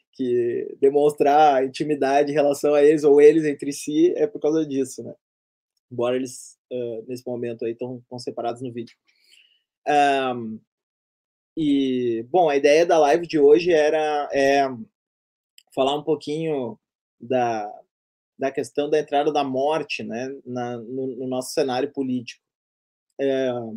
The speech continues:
existe uma, uma longa tradição aí de, de pensadores e, e teorias, eh, políticas que partem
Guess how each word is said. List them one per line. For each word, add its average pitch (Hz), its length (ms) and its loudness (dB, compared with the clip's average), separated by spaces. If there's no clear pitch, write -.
existe 131 360 -8
uma, 160 460 2
uma 131 180 -4
longa 156 420 2
tradição 147 720 -2
aí 123 240 -6
de, 120 420 -12
de 117 380 -14
pensadores 120 920 2
e, 117 300 -18
e 127 140 -18
teorias, 135 840 2
eh, 117 480 -6
políticas 127 760 -10
que 143 840 -2
partem 170 640 -2